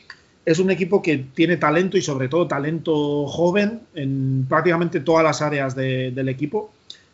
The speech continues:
pero que le falta un poco que se conjunten, que vayan cogiendo esa experiencia, que supongo que es la labor que están haciendo, pues, gente como Merrifield y como Salvador Pérez y tal,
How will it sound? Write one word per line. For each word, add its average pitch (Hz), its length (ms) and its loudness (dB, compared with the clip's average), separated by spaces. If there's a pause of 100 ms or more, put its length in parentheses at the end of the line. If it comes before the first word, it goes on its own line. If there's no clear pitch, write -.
(180)
pero 156 220 2
que 156 60 4
le 151 120 2
falta 156 200 0
un 170 80 0
poco 185 220 4
que 165 60 0
se 156 120 -4
conjunten, 170 500 -2
que 151 100 -4
vayan 156 220 -2
cogiendo 147 360 -4
esa 139 80 -6
experiencia, 139 480 -4
que 139 80 -8
supongo 135 240 -6
que 143 580 -4
es 139 140 -8
la 139 100 -2
labor 131 240 -2
que 131 80 -8
están 135 200 -8
haciendo, 131 300 -4
pues, 123 140 -10
gente 127 220 -6
como 120 360 -8
Merrifield 131 640 -2
y 120 80 -4
como 123 200 -8
Salvador 123 480 -6
Pérez 131 300 -6
y 123 40 -8
tal, 127 200 -6